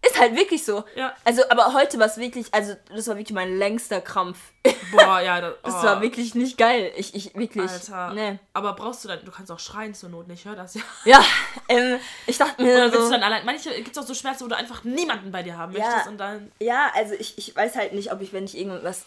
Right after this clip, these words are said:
Speaker 1: irgendjemanden rufen werde, ob das irgendwas verändert, weil ich halt wirklich in dem Moment, ich
Speaker 2: Ja, ja, die kann eigentlich
Speaker 1: Pain
Speaker 2: Ja, ja.
Speaker 1: einfach. Es
Speaker 2: Okay.
Speaker 1: geht, also man kann sich auch nicht hinlegen, man kann nicht
Speaker 2: Ja.
Speaker 1: aufstehen, weil wenn man aufsteht, dann ciao.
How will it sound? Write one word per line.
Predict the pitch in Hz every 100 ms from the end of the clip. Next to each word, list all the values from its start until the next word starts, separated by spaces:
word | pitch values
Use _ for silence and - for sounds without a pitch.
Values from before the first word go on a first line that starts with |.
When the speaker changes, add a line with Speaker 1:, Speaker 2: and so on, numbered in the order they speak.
| _ -
Speaker 1:
irgendjemanden | 202 196 185 175 165
rufen | 208 202 180 165 _ _ _
werde, | 95 170 180 -
ob |
das | - -
irgendwas | 180 175 -
verändert, | - 196 190
weil | 170 170 - _ _ _ _
ich | 190 202
halt | 185 185 - -
wirklich | 185 185 196 - _
in | 180
dem | 175 190
Moment, | 185 170 175 - _ _ _
ich | - - -
Speaker 2:
Ja, | 208 226
ja, | 220 208 -
die | 202
kann | 196 202
eigentlich | 190 208 -
Speaker 1:
Pain | - 208 226 175
Speaker 2:
Ja, | 196 190
ja. | 180
Speaker 1:
einfach. | 170 165 _ _ _ 190
Es | 185
Speaker 2:
Okay. | 208 - 220
Speaker 1:
geht, | - -
also | 190 175 175 175 _ _ _ _ _ -
man | 208
kann | - 269
sich | 269
auch | 233
nicht | 220
hinlegen, | 247 262 269 269 226
man |
kann | 220 220
nicht | 214
Speaker 2:
Ja. | 202
Speaker 1:
aufstehen, | 226 - 247 247 220
weil | 151 170
wenn | 196
man | 190
aufsteht, | - 226 - 208
dann | 185 -
ciao. | 190 190